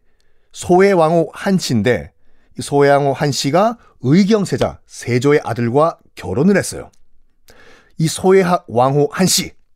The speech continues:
그러니까 성종의 친엄마, 이 한씨가 나중에 티비 드라마에 맨날 등장하는 주인공이 됩니다. 누구냐? 바로 인수대비가 바로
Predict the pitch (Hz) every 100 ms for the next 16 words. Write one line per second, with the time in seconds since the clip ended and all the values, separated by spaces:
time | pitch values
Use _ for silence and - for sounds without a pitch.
0 | _ _ _ _ _ _ _ _ - 117
1 | 147 127 _ - - 208 214 185 180 185
2 | 196 180 - _ _ - - 226 285 180
3 | 85 - _ _ _ _ _ _ - 131
4 | - 175 160 165 180 185 - _ _ _
5 | _ 101 101 113 123 147 147 143 _ _
6 | - - - 196 208 131 113 113 110 110
7 | 123 76 - _ _ - 107 139 254 349
8 | 349 302 285 190 180 175 151 160 160 -
9 | 151 123 113 78 76 - - - _ _
10 | _ - - - - _ 113 107 131 160
11 | 170 165 - - _ - - 113 123 -
12 | - 175 185 185 156 - 175 156 131 110
13 | 107 110 101 104 131 127